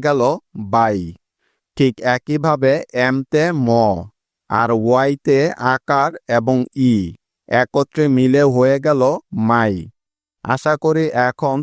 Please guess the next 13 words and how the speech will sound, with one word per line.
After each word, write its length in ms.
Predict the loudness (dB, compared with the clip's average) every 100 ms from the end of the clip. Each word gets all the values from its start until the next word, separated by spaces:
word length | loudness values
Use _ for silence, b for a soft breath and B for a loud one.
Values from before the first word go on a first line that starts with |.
| -2
তোমাদের 480 | 0 0 2 0 0 -2
আর 180 | -2 -2 -2
জীবনেও 520 | 0 2 2 2 0 -2 -2
কোনোদিন 500 | 0 0 2 2 2 -2
ওয়াই 480 | 0 2 2 2 0 -4 -2
এর 180 | 0 0
কোনো 220 | 0 2 0 0
সাউন্ড 300 | 0 0 0 2
নিয়ে 260 | 2 2 0 -2
কোনো 200 | 0 0
সমস্যা 480 | 0 -2 -4 -2 -2
হবে 280 | 0 0 0
না, 160 | -2